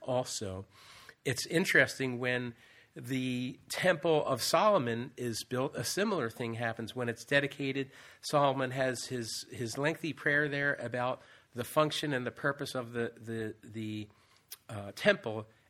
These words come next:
as a meeting place for God and his people. And they sacrifice all these thousands and thousands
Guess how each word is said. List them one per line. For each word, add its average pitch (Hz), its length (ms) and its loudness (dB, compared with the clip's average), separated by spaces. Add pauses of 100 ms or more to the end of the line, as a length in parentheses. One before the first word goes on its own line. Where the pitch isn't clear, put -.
(100)
as 120 180 0
a 123 60 2
meeting 139 340 0
place 117 280 -2
for 120 160 -8
God 117 280 -2
and 107 120 -4
his 113 220 -6
people. 113 520 -2 (920)
And 127 420 4 (140)
they 127 140 0
sacrifice 139 720 4
all 147 240 6
these 151 280 0
thousands 143 540 2
and 135 120 -8
thousands 135 600 -2